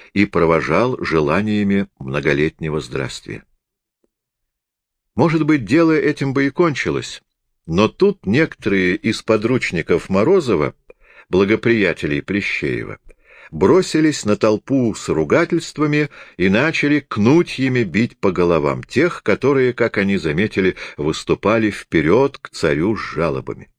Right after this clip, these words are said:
Толпа пришла в неистовство и начала метать камнями. Приятели Плещеева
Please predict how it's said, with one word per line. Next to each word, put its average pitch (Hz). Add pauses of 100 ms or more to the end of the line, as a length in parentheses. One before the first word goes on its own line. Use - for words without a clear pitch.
(1000)
Толпа 107
пришла 85
в 64
неистовство 131 (560)
и 135
начала 104
метать 101
камнями. 67 (1000)
Приятели 131
Плещеева 139